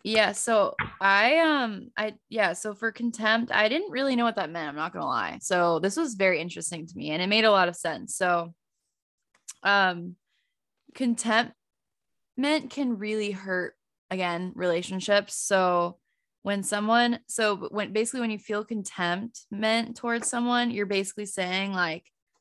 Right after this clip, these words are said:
"I am better than you and you are lesser than me." So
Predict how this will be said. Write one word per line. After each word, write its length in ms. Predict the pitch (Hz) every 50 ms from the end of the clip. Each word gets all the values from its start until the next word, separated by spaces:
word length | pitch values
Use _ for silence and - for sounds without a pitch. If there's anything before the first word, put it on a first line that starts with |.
| _ _ _ _ _ -
"I 720 | 185 190 196 196 196 202 208 214 220 226 226 240 233 226 - _ _ _ _ _ _ _ _ _ _ _ _ _ _ _ _ _ _ _ _ _ -
am 160 | 202 208 202
better 300 | 196 185 170 147 120 98
than 180 | 113 123 143 131
you 380 | 113 107 101 107 110 - 196 196 _ _ _ _ - -
and 140 | 190 190 185
you 100 | 185 185
are 120 | 180 180
lesser 360 | 175 170 170 170 - 175 175
than 200 | 156 165 160 151
me." 260 | - 127 - - 196 190
So 580 | - - 202 190 190 180 180 175 180 180 -